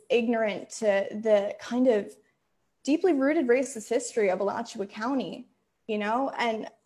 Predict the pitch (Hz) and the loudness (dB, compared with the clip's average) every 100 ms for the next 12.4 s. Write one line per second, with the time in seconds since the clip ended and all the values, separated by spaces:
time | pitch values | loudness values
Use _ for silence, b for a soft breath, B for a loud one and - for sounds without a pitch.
0 | 226 220 233 226 226 269 277 - 214 208 | 2 4 6 4 2 2 2 2 0 0
1 | 247 262 262 254 - - 233 247 247 233 | 4 6 6 6 2 4 4 4 2 -2
2 | 226 - - 214 208 202 - - - 311 | -4 -8 -6 -4 -2 -4 -8 -8 0 2
3 | 302 294 277 233 226 220 208 208 208 202 | 4 0 -2 -2 0 2 2 2 0 -2
4 | 202 220 214 185 196 - 208 - 233 254 | -6 -4 -2 -4 -6 -12 -8 0 2 2
5 | 240 226 208 208 - 202 226 226 226 214 | 0 -2 -4 -6 -4 2 4 4 0 -4
6 | 208 196 - - 208 247 254 - 233 233 | -2 -2 -2 -4 -2 -2 -2 0 2 2
7 | 240 214 196 208 214 208 196 202 208 214 | 2 -2 -2 -2 -10 -8 -6 -8 -8 -4
8 | 202 208 240 240 214 214 214 208 208 208 | 2 4 4 2 0 0 0 -2 -2 -2
9 | 208 - 208 233 - 262 269 269 277 285 | -4 0 2 0 2 2 4 4 4 2
10 | 285 240 196 208 208 214 214 208 214 214 | 0 2 0 2 0 0 -2 -2 -6 -8
11 | 214 214 220 220 214 214 208 - - - | -2 0 0 -2 -4 -8 -10 -16 -8 -6
12 | - - - | -6 -8 -16